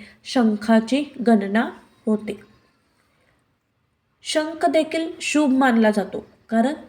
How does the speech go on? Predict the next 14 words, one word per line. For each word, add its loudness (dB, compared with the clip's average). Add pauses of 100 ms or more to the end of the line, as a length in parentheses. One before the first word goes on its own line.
देवी 4
लक्ष्मी 0
आणि 0
विष्णू 0
दोघांनाही 2 (800)
तो -2
हातात 2
धरला 2 (480)
आहे. -2 (2000)
तसेच 0 (260)
पूजेदरम्यान 6 (200)
शंख -2
फुंकल्याने 2
वातावरण 2